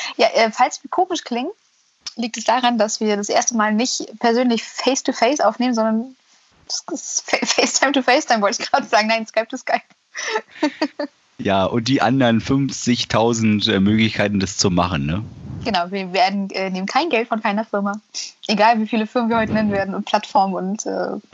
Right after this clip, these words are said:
Speaker 1: ja.
Speaker 2: Also, nicht falsch verstehen, wir würden es schon nehmen, aber
Speaker 1: <laughs>
Speaker 2: wir kriegen ja nichts, also ist es auch egal. Ja.
Speaker 1: Alex, Serien. Krass, das
Speaker 2: Serien.
Speaker 1: ist so ein Riesenthema.
Speaker 2: Da, da können wir auch drei Folgen machen.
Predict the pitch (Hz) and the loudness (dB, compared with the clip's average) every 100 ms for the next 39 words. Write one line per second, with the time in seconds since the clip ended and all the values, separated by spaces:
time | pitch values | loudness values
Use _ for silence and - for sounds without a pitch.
0 | - - - - - 110 104 - 76 - | -6 -2 -2 -2 0 2 2 -4 -6 2
1 | 131 - 123 123 147 156 - 113 - 123 | 4 4 4 2 2 0 0 0 0 0
2 | 123 131 143 135 131 - 120 113 139 208 | 2 4 4 4 2 2 0 2 2 2
3 | 143 107 98 110 110 - 131 - - - | 2 0 2 2 0 -4 -6 -4 -6 0
4 | 214 - 202 160 175 - - - - 139 | 0 2 0 2 0 -2 -6 -4 0 0
5 | 139 135 131 - 127 - - 117 - 123 | 0 -2 -4 -4 -4 -4 -4 -6 -4 0
6 | 123 117 - 175 185 151 113 98 - - | 0 -2 -4 -2 -2 0 2 2 0 -12
7 | _ _ - 302 247 - - - 277 302 | _ _ 2 4 2 -4 -14 -4 -2 0
8 | 196 185 - _ _ _ _ - 277 - | -2 -4 -10 _ _ _ _ -2 -2 0
9 | 226 - 87 269 247 226 269 320 254 - | 0 2 2 2 2 2 2 2 0 0
10 | 269 294 180 185 202 _ _ _ - - | -2 0 -2 -4 -10 _ _ _ -20 -18
11 | - - - 101 - 104 117 120 98 - | -18 -4 0 0 0 0 2 4 2 0
12 | 87 95 - 87 85 76 80 71 78 | 2 2 2 2 2 2 0 -2 -6